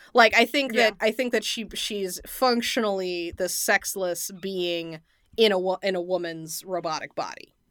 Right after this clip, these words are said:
Speaker 1: basically.
Speaker 2: So, I, you know, I, this makes me think about Judith Butler and the way that she would talk about how, um, like,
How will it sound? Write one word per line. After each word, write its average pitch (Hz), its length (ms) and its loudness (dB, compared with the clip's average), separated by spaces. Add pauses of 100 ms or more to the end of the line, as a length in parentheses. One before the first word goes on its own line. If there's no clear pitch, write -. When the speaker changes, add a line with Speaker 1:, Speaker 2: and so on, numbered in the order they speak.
(260)
Speaker 1:
basically. - 560 -4
Speaker 2:
So, 339 340 -4 (440)
I, 349 360 2 (120)
you 294 140 0
know, 302 180 2
I, 262 300 4 (1120)
this 277 200 -6
makes 277 240 -2
me 320 60 -6
think 247 160 -6
about 208 220 0
Judith 208 340 -4
Butler 220 400 0
and 196 220 -6
the 190 80 -6
way 190 120 -4
that 185 200 -8
she - 220 -8
would 185 100 -12
talk 185 220 -4
about 185 240 -2
how, 180 320 0
um, 185 440 -8 (1500)
like, 233 400 2